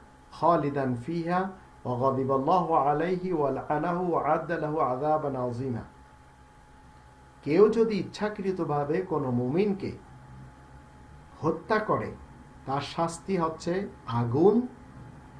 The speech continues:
জাহান্নাম, আর সেখানে সে স্থায়ীভাবে বসবাস করবে এবং আল্লাহ তার প্রতি রুষ্ট হবেন, তাকে অভিশাপ করবে সবাই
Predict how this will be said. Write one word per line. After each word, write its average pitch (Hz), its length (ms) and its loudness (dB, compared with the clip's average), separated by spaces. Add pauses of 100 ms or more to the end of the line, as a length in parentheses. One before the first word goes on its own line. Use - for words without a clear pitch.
(120)
জাহান্নাম, 175 720 2 (440)
আর 123 120 -4
সেখানে 185 420 2
সে 165 260 0
স্থায়ীভাবে 180 760 2
বসবাস 160 540 0
করবে 175 440 0 (500)
এবং 160 360 4 (140)
আল্লাহ 139 440 2
তার 156 180 4 (100)
প্রতি 190 500 -2 (380)
রুষ্ট 135 500 -2
হবেন, 208 480 4 (1120)
তাকে 156 600 0 (100)
অভিশাপ 170 580 0 (580)
করবে 156 640 4 (1900)
সবাই 151 640 2